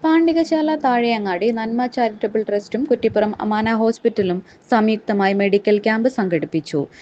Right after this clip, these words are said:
ജനറൽ മെഡിസിൻ വിഭാഗം ഡോക്ടർ സാബു മുഹമ്മദ്, സ്ത്രീരോഗ വിഭാഗം ഡോക്ടർ ഹസ്ന,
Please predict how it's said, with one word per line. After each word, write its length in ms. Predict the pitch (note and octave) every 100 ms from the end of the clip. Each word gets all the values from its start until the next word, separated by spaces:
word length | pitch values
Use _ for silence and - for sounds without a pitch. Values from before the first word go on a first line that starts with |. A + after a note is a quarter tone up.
| - -
ജനറൽ 400 | F#3 A3 A#3 B3+
മെഡിസിൻ 380 | A#3+ A3 A3+ A3
വിഭാഗം 460 | G#3 G#3 G#3 A3
ഡോക്ടർ 280 | G3+ G3+ G#3
സാബു 360 | G#3 F#3+ F#3 G3+
മുഹമ്മദ്, 460 | G3+ G#3 G#3 B3+
സ്ത്രീരോഗ 640 | - - - G#3+ G#3 G#3 G3+
വിഭാഗം 520 | G3+ F#3+ F#3+ F#3+ G3+
ഡോക്ടർ 300 | F#3 F3+ F#3
ഹസ്ന, 480 | F3+ F3 - G#3